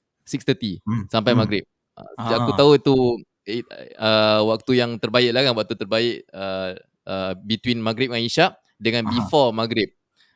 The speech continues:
Speaker 1: Ah, so kalau kita nak buat apa-apa kelas pun bagus untuk family lah. Untuk nak buat
Speaker 2: Mm-mm.
Speaker 1: baca, baca buku ke apa,
Speaker 2: Mm-mm.
Speaker 1: supaya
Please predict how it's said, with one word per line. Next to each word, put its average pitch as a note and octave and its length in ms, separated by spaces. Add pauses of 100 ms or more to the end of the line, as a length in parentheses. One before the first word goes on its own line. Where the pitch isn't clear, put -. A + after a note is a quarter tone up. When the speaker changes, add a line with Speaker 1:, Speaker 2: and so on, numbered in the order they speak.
Speaker 1:
Ah, G2 180
so A#2 140
kalau A2 160
kita A2+ 120
nak A#2 140
buat G#2 140
apa-apa A2 280
kelas C3+ 480
pun E3 160
bagus B2+ 320
untuk A2+ 240
family A2+ 300
lah. G#2+ 220
Untuk F#2 320
nak - 200
buat G2+ 120
Speaker 2:
Mm-mm. G2 100
Speaker 1:
baca, F#2 220
baca G2 180
buku G2+ 320
ke G#2 120
apa, A2 180
Speaker 2:
Mm-mm. - 560
Speaker 1:
supaya G2+ 320